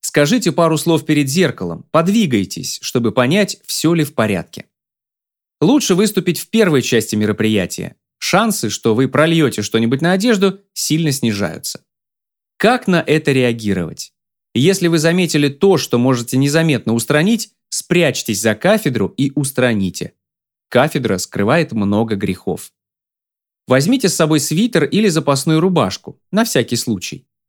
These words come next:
Свитер можно надеть на рубашку или повязать вокруг талии, чтобы скрыть всё, что вы хотите скрыть. И, конечно, постарайтесь не париться о каких-то недочётах,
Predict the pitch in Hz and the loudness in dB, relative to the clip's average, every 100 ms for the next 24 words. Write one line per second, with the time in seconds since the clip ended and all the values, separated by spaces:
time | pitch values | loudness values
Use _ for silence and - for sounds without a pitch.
0 | _ - - 214 214 151 170 170 151 147 | _ -8 0 0 2 2 2 2 2 2
1 | 143 160 151 147 143 196 160 - 101 - | 0 0 0 0 2 0 0 -4 -4 0
2 | 220 185 151 135 160 175 131 123 156 - | 0 2 2 2 0 0 0 0 -2 -2
3 | - 165 98 85 - - - 110 107 - | 0 0 0 -4 -8 -6 -2 -2 -2 -2
4 | 123 120 - - 175 208 - 107 151 117 | -2 -4 -4 2 2 2 0 0 0 -2
5 | - 113 113 - 98 87 - - _ _ | -4 -4 -6 -8 -6 -8 -10 -20 _ _
6 | _ _ _ _ _ 135 147 196 254 - | _ _ _ _ _ -2 0 2 2 0
7 | 135 143 135 175 240 196 156 156 156 156 | -2 -2 0 2 2 0 0 0 2 2
8 | 135 110 - 104 98 110 127 - 120 120 | 2 0 -2 -2 -2 -2 -4 -2 0 2
9 | 120 - 226 214 - | 2 2 0 0 -4